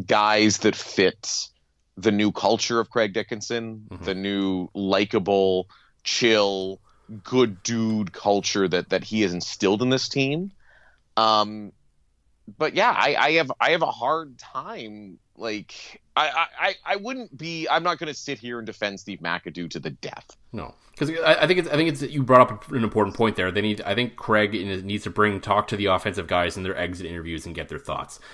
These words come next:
Speaker 2: The guys that have been
Speaker 1: Right.
Speaker 2: around here for a while, that have been under a few different O Cs, talk to the Dan Clarks, the Brennan Labatts, the Naaman Roosevelts, you know, get kind of their feel on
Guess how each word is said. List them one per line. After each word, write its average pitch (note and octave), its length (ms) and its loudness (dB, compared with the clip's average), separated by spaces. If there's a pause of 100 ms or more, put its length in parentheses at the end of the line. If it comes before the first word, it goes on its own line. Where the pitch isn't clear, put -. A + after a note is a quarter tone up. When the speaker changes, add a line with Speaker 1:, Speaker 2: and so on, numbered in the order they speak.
(140)
Speaker 2:
The G#2+ 60 -8
guys A#2 240 8
that B2+ 100 6
have A2 80 4
been A#2 100 8
Speaker 1:
Right. G2+ 100 8
Speaker 2:
around G2+ 180 6
here G2 100 2
for G#2+ 120 0
a G2+ 40 4
while, F#2 200 6
that F#2 100 -2
have E2+ 80 -6
been G2 80 0
under G2+ 160 0
a F#2+ 60 0
few G2+ 160 -2
different F#2 280 -2
O F2+ 80 -2
Cs, E2 400 -8 (460)
talk G2+ 240 4
to A2 80 -10
the G#2 60 0
Dan G2 280 0
Clarks, F#2 400 -2
the F2 80 -10
Brennan F#2 260 -4
Labatts, F2 540 -2
the - 60 -10
Naaman D#2+ 360 -6
Roosevelts, F2 880 -2 (580)
you F2 100 -10
know, E2 140 -6
get A2 340 0
kind A2+ 240 0
of F2+ 160 0
their G2 260 2
feel A2 540 4
on F2+ 500 -2